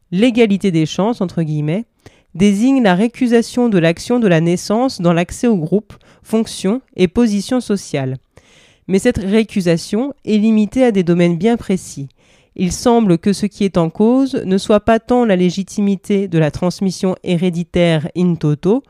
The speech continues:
que sa légitimité ponctuelle. Qu'il s'agisse non de rejeter le principe de la transmission héréditaire, mais de limiter son action,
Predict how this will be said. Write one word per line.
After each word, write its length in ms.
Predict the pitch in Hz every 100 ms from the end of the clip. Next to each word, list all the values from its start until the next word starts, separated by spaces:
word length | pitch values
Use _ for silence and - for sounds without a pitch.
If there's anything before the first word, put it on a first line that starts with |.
| _ - _ -
que 100 | 240
sa 140 | 240
légitimité 720 | 240 208 196 - 196 185 - 254 -
ponctuelle. 800 | 269 247 - - 180 143 131 131 _ _ _ - _ _ _ -
Qu'il 160 | 240
s'agisse 580 | 220 247 220 240 233 - -
non 400 | 175 208 254 247
de 100 | 175
rejeter 600 | 160 185 180 196 - 208
le 100 | 185
principe 560 | 165 190 185 - 214 185
de 120 | 165
la 100 | 156
transmission 640 | - 185 - 190 - 180 -
héréditaire, 880 | 170 165 175 156 - 175 220 262 _ _ - _ _
mais 160 | 190 247
de 120 | 214
limiter 520 | 202 240 247 214 262
son 200 | 269 220
action, 440 | 185 170 - 139